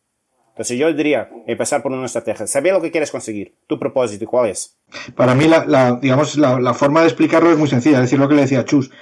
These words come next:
Speaker 2: en realidad estamos hablando de piensa que tú eres una empresa, aunque tengas un, un cliente que es la persona que te paga la nómina, o un cliente que es, que si, si eres un profesional independiente.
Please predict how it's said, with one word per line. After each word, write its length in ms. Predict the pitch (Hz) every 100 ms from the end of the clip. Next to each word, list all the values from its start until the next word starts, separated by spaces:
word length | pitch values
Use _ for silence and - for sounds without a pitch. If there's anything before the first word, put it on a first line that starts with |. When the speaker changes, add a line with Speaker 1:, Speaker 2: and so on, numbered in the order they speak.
| - -
Speaker 2:
en 80 |
realidad 280 | 123 123 135
estamos 300 | 143 151 147
hablando 240 | 156 156 165
de 120 | 143
piensa 440 | - 151 147 165
que 120 | 147
tú 180 | 135 160
eres 180 | 156 143
una 80 | 131
empresa, 380 | 120 107 101 101
aunque 180 | 107
tengas 280 | 117 123 123
un, 220 | 127 123 123 -
un 100 | 123
cliente 340 | 123 131 131 139
que 60 |
es 60 | 135
la 80 | 123
persona 240 | 120 127
que 80 | 123
te 80 | 120
paga 160 | 131
la 80 | 127
nómina, 280 | 135 151 156
o 60 | 123
un 60 |
cliente 340 | 123 123 123 123
que 60 |
es, 140 | 113 -
que 200 | 110 104
si, 160 | 95
si 120 | -
eres 120 | 120 120
un 60 |
profesional 300 | 123 120 120
independiente. 520 | 117 117 110 104 104